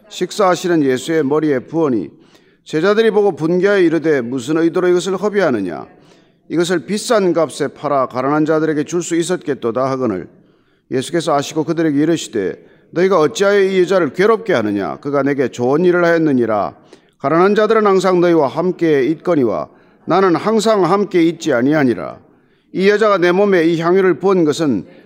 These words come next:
내 장례를 위하여 함이니라. 내가 진실로 너에게 이르노니,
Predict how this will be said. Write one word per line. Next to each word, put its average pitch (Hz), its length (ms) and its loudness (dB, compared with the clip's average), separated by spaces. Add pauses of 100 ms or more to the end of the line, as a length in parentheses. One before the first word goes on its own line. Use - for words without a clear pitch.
(140)
내 180 240 2
장례를 160 580 2
위하여 156 300 4
함이니라. 127 680 0 (400)
내가 151 260 0
진실로 165 440 0
너에게 156 320 2
이르노니, 143 540 2